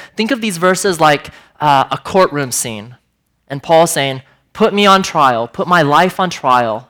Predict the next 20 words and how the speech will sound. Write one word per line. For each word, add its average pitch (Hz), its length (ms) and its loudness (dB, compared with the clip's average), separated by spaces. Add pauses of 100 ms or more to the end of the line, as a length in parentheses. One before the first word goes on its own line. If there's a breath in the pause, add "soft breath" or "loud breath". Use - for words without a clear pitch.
(120)
You 156 120 -14
can 185 120 -6
trust - 400 -2
me." 95 240 -20 (1400 loud breath)
A 165 60 -6
quick - 260 -6
summary 165 460 2
of 135 140 -2
what 147 200 0
Paul 170 200 2
has 165 100 2
said 139 220 -4
so 143 100 -8
far 131 220 0
in 127 60 -6
his 120 120 -12
defense. - 540 -12 (1200 soft breath)
So - 120 -6
for 180 140 -8
starters, 190 840 0